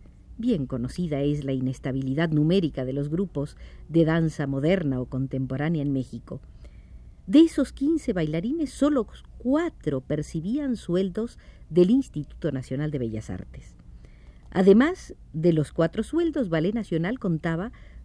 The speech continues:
con el auxilio del imba para vestir y escenografiar algunas coreografías, auxilio que no era desinteresado, pues el grupo debía, en cambio, llegado el caso,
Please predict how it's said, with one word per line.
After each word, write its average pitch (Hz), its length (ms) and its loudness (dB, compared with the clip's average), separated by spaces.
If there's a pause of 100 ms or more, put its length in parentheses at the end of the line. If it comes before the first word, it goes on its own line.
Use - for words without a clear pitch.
(100)
con 214 180 6
el 294 140 0
auxilio 165 580 0
del 233 160 0
imba 302 320 0
para 196 320 0
vestir 175 640 -4 (480)
y 220 240 10
escenografiar 196 800 0
algunas 156 480 -2
coreografías, 185 840 -4 (640)
auxilio 311 580 0
que 214 220 2
no 247 160 4
era 294 240 0
desinteresado, 175 840 2
pues 147 200 -2
el 135 100 0
grupo 185 300 2
debía, 160 440 2 (500)
en 302 180 4
cambio, 139 500 -2 (140)
llegado 151 480 6
el 214 100 -2
caso, 226 400 -4